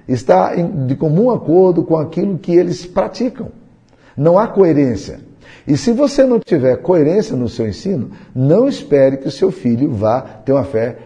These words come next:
é, forte e sólida. Nós precisamos ter uma fé coerente. Por isso que o doutor Francis Schaeffer fala que nós precisamos dar respostas honestas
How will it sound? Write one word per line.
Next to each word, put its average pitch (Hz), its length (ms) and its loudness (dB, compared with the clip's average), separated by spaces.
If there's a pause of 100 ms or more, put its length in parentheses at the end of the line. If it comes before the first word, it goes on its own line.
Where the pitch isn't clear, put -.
(480)
é, 113 500 -2 (140)
forte 127 460 -2 (180)
e 131 80 -8
sólida. 120 540 0 (960)
Nós 160 240 4
precisamos 127 540 0
ter 123 120 -2
uma 110 120 0
fé 120 300 0 (200)
coerente. 135 540 0 (580)
Por 131 120 -2
isso 196 160 0
que - 40 -4
o 180 40 -2
doutor 156 240 0
Francis 127 360 -2
Schaeffer 113 320 -4
fala 113 300 -2
que 123 80 -12
nós 113 160 -6
precisamos 101 420 -8
dar 92 380 -10 (580)
respostas 196 680 0
honestas 147 600 -2